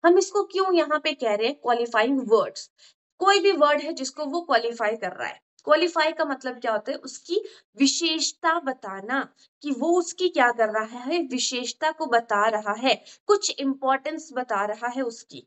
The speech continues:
ठीक है, तो वो होता है qualifying करना। जैसे मैं एक हिंदी में आप एक, आपको एक example देती हूँ। हम बोलते हैं, "वह बहुत सुंदर लड़की है",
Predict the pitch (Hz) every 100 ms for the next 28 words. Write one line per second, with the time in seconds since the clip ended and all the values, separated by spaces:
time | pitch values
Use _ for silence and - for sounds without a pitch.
0 | _ _ - 262 277 359 - - 285 233
1 | 269 233 247 320 - 277 254 233 180 185
2 | - - _ _ 285 294 370 339 370 349
3 | - 240 240 277 277 - 254 202 - 220
4 | 220 254 226 233 214 196 240 233 180 214
5 | 226 - - - - - - 370 359 339
6 | 339 349 370 339 262 262 311 349 277 247
7 | 247 311 339 339 285 240 240 285 262 185
8 | - - 262 285